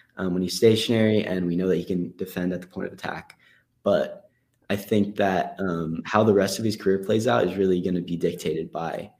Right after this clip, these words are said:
um, how his off the, off the dribble game develops. Grimes would be my pick too. I don't think that's a super unpopular opinion at this point. Um, maybe, like, give him a fifteen, twenty game sample of,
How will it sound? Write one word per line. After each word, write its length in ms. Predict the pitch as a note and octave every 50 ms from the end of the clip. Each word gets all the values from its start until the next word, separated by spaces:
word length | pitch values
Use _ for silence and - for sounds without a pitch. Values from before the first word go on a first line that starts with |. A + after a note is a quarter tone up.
| _ _ _ _ _ _ _ _ _ _ _ _ _ _ _ _ _ _ _ _ _ _ -
um, 280 | F#2+ F#2 E2+ E2 D#2+ E2
how 240 | F2 - G#2 F#2+ F#2
his 120 | F#2 F2+
off 260 | - D2+ E2+ F2 -
the, 380 | - G2 F2 D#2+ E2+ - - - -
off 140 | F#2+ F#2+ -
the 80 | - -
dribble 240 | G2+ G2 E2+ E2+
game 160 | E2+ D#2+ D2+ D#2
develops. 580 | - - G1+ G1+ G1+ - - - - - - - F#2 F2+ - - - -
Grimes 340 | G#2 G#2 F#2+ G2+ A#2+ B2+ B2
would 120 | B2 A2+
be 120 | G#2 G#2+ G2+
my 200 | G2 F#2 G2+ G#2
pick 260 | - - G2 - -
too. 280 | - G2+ G2 A2+ A#2+ G2+
I 80 | F#2+
don't 220 | G2+ G#2+ A2+ A2+ -
think 120 | A#2+ A#2+
that's 220 | A#2+ A2+ G#2+ - -
a 40 |
super 540 | - - - - A#2 A2+ A2 - A2+ A2 G#2+
unpopular 640 | G2+ G2+ G2 G2+ - G2 G2 F#2+ - G#2 G#2 G2+ F#2+
opinion 420 | F2+ - - E2+ F2+ F#2 G2 G#2 G#2
at 100 | G#2 G#2
this 180 | - - -
point. 360 | - _ - C3 C3+ C#3 C#3 - - _ _ - _ _ _ _ _ _ _ -
Um, 500 | G2+ G2 F#2+ F#2+ F#2 F#2 F2 F2 - - _ _ _ _ _ _ _ _ _ _ _ _ _ -
maybe, 420 | G#2+ G#2+ A#2 B2 B2 C3 C3 C3+
like, 500 | B2 A2+ G#2+ G2 - - - - - _ _ _ _ - - _ -
give 140 | A#2 A#2+ A#2
him 140 | A#2+ A2+ G#2+
a 60 | G2+
fifteen, 520 | - - A2 - - - A#2+ A2+ A2 G#2+
twenty 280 | G#2 - - G#2+ G#2 G#2
game 260 | G2+ G#2+ G2 G2 F#2
sample 480 | F#2+ - G#2 F#2+ F#2+ F#2 - G2+ G2 F#2+
of, 200 | F#2 - -